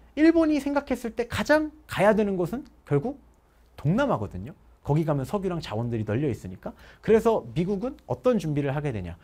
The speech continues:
동남아에 있는 미군 기지를 중심으로 해서 여기가 습격받지 않을까? 여기서부터 전쟁이 시작되지 않을까?라고 하는 생각을 했다는 거죠. 왜냐?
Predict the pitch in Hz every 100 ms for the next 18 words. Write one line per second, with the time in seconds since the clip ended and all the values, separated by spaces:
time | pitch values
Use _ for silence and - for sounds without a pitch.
0 | - - - 147 196 311 285 247 208 190
1 | 120 123 131 170 165 - 110 113 113 110
2 | 107 104 104 95 90 85 - - - 110
3 | 117 170 185 - - 294 285 214 202 -
4 | 127 107 104 - 185 254 - 110 135 202
5 | 202 175 170 - 110 117 127 123 - 240
6 | 240 208 110 101 107 104 196 254 - _
7 | _ - 113 139 135 123 165 147 120 156
8 | 190 156 92 - - _ _ _ _ _
9 | 185 170